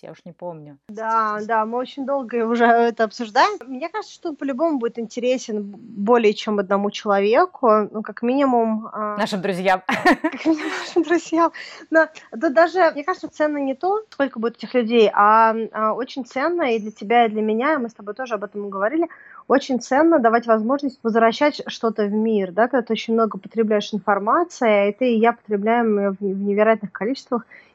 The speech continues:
Speaker 2: и из книг, и, и из, э, подкастов, и из, э, каких-то выступлений, из каких-то тренингов, и этой информации так много, что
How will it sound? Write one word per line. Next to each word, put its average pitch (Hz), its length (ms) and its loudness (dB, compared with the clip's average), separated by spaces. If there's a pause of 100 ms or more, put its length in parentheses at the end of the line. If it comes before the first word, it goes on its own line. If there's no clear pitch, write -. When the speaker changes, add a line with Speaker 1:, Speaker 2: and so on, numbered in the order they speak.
Speaker 2:
и 208 220 2
из 202 160 -4
книг, 285 640 0
и, 202 300 4
и 196 280 4
из, - 260 -2
э, 180 480 4
подкастов, 226 760 0 (140)
и 185 320 -2
из, - 220 -14
э, 170 240 0
каких-то 185 380 -12
выступлений, 214 960 0
из - 640 -14
каких-то - 240 -16
тренингов, 220 720 2
и 214 340 4 (240)
этой 220 180 -2
информации 233 480 2
так 220 240 2
много, 240 480 2
что - 140 -8